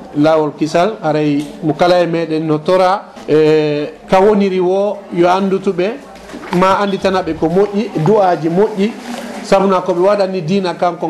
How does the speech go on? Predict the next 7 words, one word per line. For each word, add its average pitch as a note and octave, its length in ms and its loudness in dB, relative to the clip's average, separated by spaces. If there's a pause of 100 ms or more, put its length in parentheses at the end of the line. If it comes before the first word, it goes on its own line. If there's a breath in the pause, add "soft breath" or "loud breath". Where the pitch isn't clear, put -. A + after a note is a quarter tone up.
alhamdulillahi E3+ 640 0
rabbil D#3 320 -2
alamina. D3+ 540 -2 (600 loud breath)
Wallahi E3+ 460 2
ko F#3 140 -4
golle E3+ 320 0
molanaɗe. E3+ 680 -4